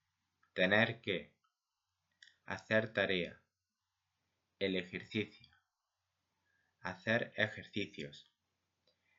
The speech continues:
Memorizar. Aprender. Aprender de memoria. El vocabulario.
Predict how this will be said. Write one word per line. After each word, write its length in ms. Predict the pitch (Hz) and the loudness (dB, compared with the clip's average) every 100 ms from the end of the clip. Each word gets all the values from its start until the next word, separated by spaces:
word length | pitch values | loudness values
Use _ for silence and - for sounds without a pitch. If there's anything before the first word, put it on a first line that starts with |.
| _ | _
Memorizar. 840 | - 92 92 90 87 - 92 85 - _ _ _ _ _ _ _ _ _ _ _ | -8 -4 -2 -2 -4 -2 -2 -4 -14 _ _ _ _ _ _ _ _ _ _ _
Aprender. 760 | - 92 87 92 95 98 87 - _ _ _ _ _ _ _ _ _ _ - _ | -6 -4 -4 -6 -2 -2 -2 -12 _ _ _ _ _ _ _ _ _ _ -20 _
Aprender 680 | - 92 98 95 95 107 113 | -10 -6 -4 -4 0 0 2
de 140 | 117 | -2
memoria. 520 | 95 90 92 87 - - _ _ _ _ _ _ _ _ _ _ _ | -2 -2 0 -2 -6 -18 _ _ _ _ _ _ _ _ _ _ _
El 220 | - 101 | -4 -2
vocabulario. 920 | 95 95 92 95 92 95 101 87 76 | -2 -6 -4 -4 -2 0 0 0 -6